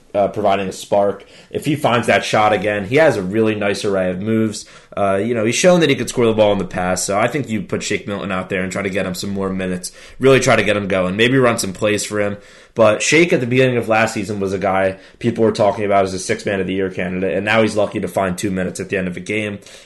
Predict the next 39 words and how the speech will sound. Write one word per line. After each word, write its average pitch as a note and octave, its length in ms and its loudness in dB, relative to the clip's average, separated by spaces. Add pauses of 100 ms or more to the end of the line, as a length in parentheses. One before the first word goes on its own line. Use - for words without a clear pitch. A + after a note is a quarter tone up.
So, G2 540 2 (560)
yeah, C3 280 4
I A2 100 2
mean, A2 160 0
obviously A#2 420 2
he's G#2+ 100 -2
been A2 120 -2
disappointing. G2 520 -2
It's F#2 120 -2
not G#2+ 140 0
just - 160 -10
the F2+ 60 -10
coaching G2+ 340 -2
staff's F2+ 360 -4
fault. G2 420 0 (180)
Uh, G2 200 -2
his F#2+ 140 -4
injuries G#2 560 -2
stalled G2 360 0
him G2 100 -6
a F#2 60 -2
lot F#2+ 260 0
this - 260 -6
year. F2+ 360 -2 (200)
Um, F#2 240 -4
shooting G#2+ 360 0
poorly, G2 400 0
barely G2 360 0
even F2 160 -4
shooting G2 280 -4
the F2+ 40 -2
ball F#2 220 2
at F2 100 -10
that. F#2 360 -2 (240)
So, G#2 480 0 (360)
I - 140 2
think G#3+ 160 2
you, F#3 180 2
but D3 220 0